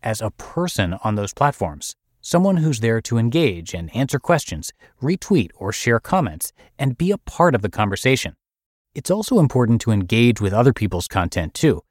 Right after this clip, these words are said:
If you're only engaging with the stuff you post, it's going to feel pretty one-sided to your audience.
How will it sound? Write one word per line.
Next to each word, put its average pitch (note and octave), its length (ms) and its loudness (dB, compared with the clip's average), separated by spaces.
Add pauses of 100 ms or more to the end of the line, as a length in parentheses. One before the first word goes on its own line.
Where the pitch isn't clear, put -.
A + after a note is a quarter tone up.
(320)
If A#2 220 -2
you're A#2 140 4
only D#3+ 240 6
engaging A2+ 420 4
with G#2 120 0
the G2+ 80 -8
stuff - 300 -2
you F#3 140 4
post, E2+ 400 -4
it's - 260 -6
going C#3 280 2
to A#2 60 -2
feel A2+ 220 2
pretty - 300 -6
one-sided A#2+ 720 -2
to G2+ 80 -10
your F#2+ 160 -2
audience. F#2 480 -4